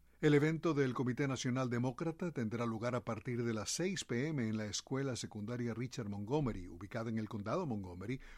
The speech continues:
un suburbio de Washington, y donde participarán líderes políticos del estado de Maryland. Por su parte, los republicanos cuentan con el descontento de los votantes debido a la inflación y los altos precios de la gasolina.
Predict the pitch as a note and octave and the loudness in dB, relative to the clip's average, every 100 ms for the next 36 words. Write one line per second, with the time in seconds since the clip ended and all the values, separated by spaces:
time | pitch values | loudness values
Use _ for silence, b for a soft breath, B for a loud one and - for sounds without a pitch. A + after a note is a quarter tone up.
0 | B - C#3 - C#3 D3 C3 C#3 C3+ A2 | B -6 -4 -2 0 0 0 -2 -2 -4
1 | G#2 G#2 G2 C3+ C3 C3+ B2+ D3 C#3+ G3 | -4 -4 -4 -4 -4 -4 -4 -4 -2 -2
2 | F#3 E3+ - E3+ - B2 A2 - A#2 C#3 | -2 -4 -2 -4 -4 -10 -8 -4 0 0
3 | - B - D#3+ E3 C#3+ - G#2 B2 B2 | -4 B -4 -2 -2 -4 -4 -6 -4 -6
4 | B2 C#3 A2+ C#3 B2 G#2+ E2+ G2+ A2 C3 | -6 -6 -2 -2 -2 -6 -8 -8 -2 -2
5 | D3 A2 D#2+ - - - - B2+ B2 - | 0 -4 -6 -18 -20 -18 -2 0 0 4
6 | B2+ A#2+ C3 A#2 G#2+ - A#2 A2+ A#2+ A#2 | 2 4 0 0 -2 -4 -4 0 0 0
7 | B2+ B2 - C3+ D3 B2+ B2 A2+ A2+ A2 | 0 0 -2 0 0 2 0 0 2 2
8 | A2 A2 - A2+ A2 D3 D3 B2 A#2+ A2+ | 0 -4 -2 -2 0 -2 -2 -2 -2 -2
9 | G#2 G#2+ G#2+ C3+ B2 A#2+ G2 G#2 C3 C3 | -2 -4 -2 -2 -2 -4 -4 -2 0 2
10 | G#2+ G#2+ F#2+ G#2+ G#2 C3+ C#3 A#2+ G#2+ G#2 | 0 -2 -6 -8 -2 0 2 0 0 -2
11 | C3+ C#3 - A2+ - C3 A#2+ A2 A2 A#2 | -2 -2 -2 -6 -2 -2 -2 -2 -2 -2
12 | A#2+ - C3+ D3+ A2+ | -2 -2 -2 0 -2